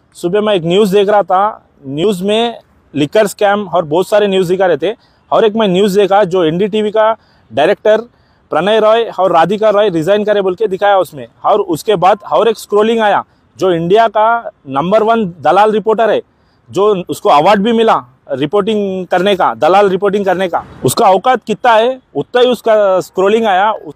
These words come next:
उसका नाम है रब्बीश कुमार, जो हिंदू देवताओं को मजाक बनाता और नरेंद्र मोदी को target करता, योगी आदित्यनाथ को target करता, हिंदू मुस्लिम के लड़ाइयाँ लगाता।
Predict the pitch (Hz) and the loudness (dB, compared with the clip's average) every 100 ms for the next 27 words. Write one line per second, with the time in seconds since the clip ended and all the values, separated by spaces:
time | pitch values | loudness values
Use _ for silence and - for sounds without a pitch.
0 | _ 139 - 220 196 190 190 214 190 156 | _ -12 -2 -2 2 0 2 0 0 0
1 | 208 - 202 202 147 - - 120 196 226 | -2 -2 0 0 0 -6 -12 -2 0 0
2 | 247 - _ _ _ _ _ _ - 170 | -2 -6 _ _ _ _ _ _ -4 -2
3 | 185 240 190 202 214 214 208 202 202 214 | 0 2 2 2 2 2 2 0 0 0
4 | 220 196 143 185 202 190 190 160 131 - | 0 0 0 0 0 0 -2 -2 -4 -6
5 | _ _ 160 175 165 175 190 208 208 202 | _ _ -4 -2 0 0 0 0 2 2
6 | 214 202 185 196 190 196 185 143 127 147 | 0 0 0 0 -2 -2 0 -2 -2 -4
7 | 170 202 190 190 196 190 - 214 196 185 | 0 0 0 -2 -2 -2 -2 0 0 0
8 | 202 - 185 151 123 _ _ - 175 208 | -2 -2 -2 -2 -4 _ _ -8 -2 0
9 | 196 196 202 196 214 180 190 202 196 190 | -2 -2 -2 0 2 2 2 2 2 2
10 | 175 | 0